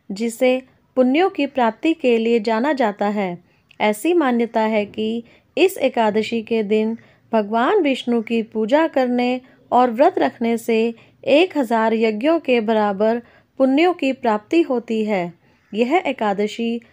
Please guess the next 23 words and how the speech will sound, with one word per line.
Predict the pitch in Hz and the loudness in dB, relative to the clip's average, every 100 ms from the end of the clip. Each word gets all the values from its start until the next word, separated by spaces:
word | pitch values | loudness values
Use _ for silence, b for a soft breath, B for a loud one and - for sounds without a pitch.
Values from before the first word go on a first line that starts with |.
| b - | b -8
सौभाग्य | - 220 208 202 208 262 | -2 0 0 0 2 0
देने | 247 247 247 | 2 0 0
वाली, | 240 233 240 247 254 b b | 0 0 -2 -4 -8 b b
सब | - 330 392 | 0 2 4
पापों | 277 240 240 226 | 4 2 2 -2
को | 226 226 | 0 0
नष्ट | 220 302 - | 2 0 -2
करने | - 240 220 | -2 -2 -2
वाली | 214 214 208 220 233 240 b b 247 | 0 0 0 -2 -4 -10 b b -6
तथा | 247 269 262 269 b - | -2 -2 -2 -4 b -6
अंत | - 339 370 | 0 0 0
में | 285 254 | 0 2
मोक्ष | 240 247 302 - | 4 4 4 2
देने | 220 220 233 359 | -4 -2 0 0
वाली | 320 233 214 220 | 2 2 0 0
है। | 208 175 170 _ _ _ | 0 -2 -8 _ _ _
यह | 214 254 | -6 0
एकादशी | 339 285 277 254 254 247 254 254 262 b b - | 2 0 -2 0 0 -2 -4 -4 -6 b b -8
दरिद्रता | 196 220 233 269 302 339 | -2 0 2 0 0 0
का | 349 285 | 0 0
नाश | 226 208 220 | 0 0 -2
करने | - 240 226 247 | -2 -4 -2 -2
वाली | 240 233 233 247 | 0 0 -2 -4